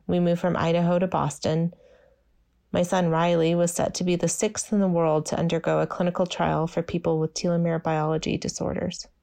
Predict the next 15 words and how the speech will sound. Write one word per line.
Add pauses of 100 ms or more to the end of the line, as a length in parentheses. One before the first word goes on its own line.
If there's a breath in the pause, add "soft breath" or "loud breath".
(460)
We
had
been
searching
for
the
best
course
of
treatment
for
Riley
for
three
years.